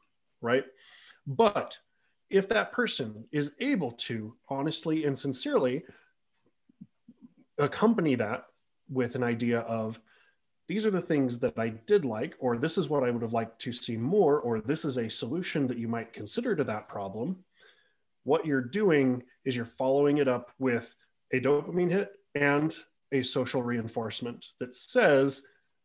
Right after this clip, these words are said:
"There's no real danger here, just things to consider," right? And that's a really good thing to do.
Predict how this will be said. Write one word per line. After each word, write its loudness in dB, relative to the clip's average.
"There's -4
no 4
real 2
danger 2
here, 0
just -8
things -4
to -6
consider," -8
right? 0
And -2
that's -4
a -2
really -2
good -2
thing -2
to -4
do. 0